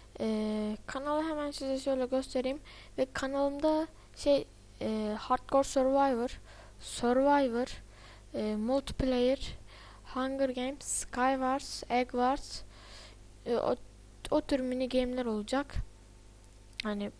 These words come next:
bayağı güzel olacak hatta. Ne diyeyim, bayağı güzel olacak. E, ben de kendim çekeceğim arkadaşlar videolarımı. Hemen şöyle YouTube'a girelim. Şunu, şu, şu yu-, a-, yerini tekrar atalım.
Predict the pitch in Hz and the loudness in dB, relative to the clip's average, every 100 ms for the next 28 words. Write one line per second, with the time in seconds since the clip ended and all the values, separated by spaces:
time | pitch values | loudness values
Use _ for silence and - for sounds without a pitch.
0 | - 247 247 226 220 233 233 214 220 220 | 2 4 4 2 0 2 2 0 -4 -8
1 | - - 277 - - - - - - - | -10 -8 -10 -10 -18 -20 -20 -20 -18 -18
2 | - - - - 285 226 208 208 233 240 | -18 -18 -10 -2 -2 0 -2 2 4 4
3 | 233 240 233 247 233 - - - 214 214 | 2 0 -2 -2 -2 -6 -12 -6 -4 0
4 | 233 247 254 254 240 240 220 214 214 208 | 0 0 0 0 -2 -4 -6 -6 -6 -4
5 | 208 208 208 - 208 202 202 202 208 208 | -4 -4 -6 -6 -6 -4 -4 -2 0 0
6 | 214 294 - - - - - 285 269 226 | -2 -6 -12 -16 -16 -18 -10 -4 -2 -2
7 | 233 226 214 214 220 214 220 214 233 269 | -2 -2 -2 -4 -4 -2 -2 -2 -4 -6
8 | - - - - - - - - - - | -12 -18 -18 -18 -18 -16 -16 -16 -18 -18
9 | - - - - 214 - - 123 - 226 | -16 -12 -12 -8 -8 -6 -4 -4 -4 -4
10 | 220 214 214 240 - 233 220 240 262 | -4 -4 -4 -6 -4 -6 -4 -2 -4